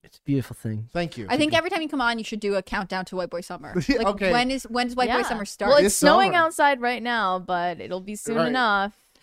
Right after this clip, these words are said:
Speaker 4: Before you
Speaker 1: Snowing.
Speaker 4: know it, you blink and it's White Boy
Speaker 3: But
Speaker 4: Summer.
Speaker 3: throw out your ter-, Sperry topsiders. White Boy Summer twenty twenty-two
Speaker 4: Burn the
Speaker 3: is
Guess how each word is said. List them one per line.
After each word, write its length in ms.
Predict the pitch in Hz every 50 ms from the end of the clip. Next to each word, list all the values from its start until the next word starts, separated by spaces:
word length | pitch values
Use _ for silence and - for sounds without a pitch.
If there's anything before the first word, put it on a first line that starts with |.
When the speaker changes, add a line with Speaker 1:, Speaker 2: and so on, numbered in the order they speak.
| _ _ _ - - -
Speaker 4:
Before 240 | 170 165 196 262 285
you 60 | 302
Speaker 1:
Snowing. 80 | - 269
Speaker 4:
know 220 | 277 277 269 247
it, 80 | 220 208 185
you 80 | 208
blink 380 | 196 180 226 247 240 240 233 -
and 80 | 196 190
it's 140 | 185 -
White 200 | 208 202 202 -
Boy 100 | - 185
Speaker 3:
But 60 | 190 -
Speaker 4:
Summer. 180 | 233 214 196
Speaker 3:
throw 160 | 240 233 247
out 140 | 262 285 294
your 100 | 277 294
ter-, 240 | - - 294 294 - -
Sperry 320 | - - - 294 277 285
topsiders. 640 | 285 294 294 302 302 - - 208 208 190 190 - -
White 280 | - 214 220 240 233 -
Boy 180 | 233 233 226
Summer 320 | 233 - 247 233 226 226 226
twenty 220 | - 226 220 220
twenty-two 360 | 220 254 262 285 302 311 302 294
Speaker 4:
Burn 80 | 294
the 100 | 285 277
Speaker 3:
is 60 | 277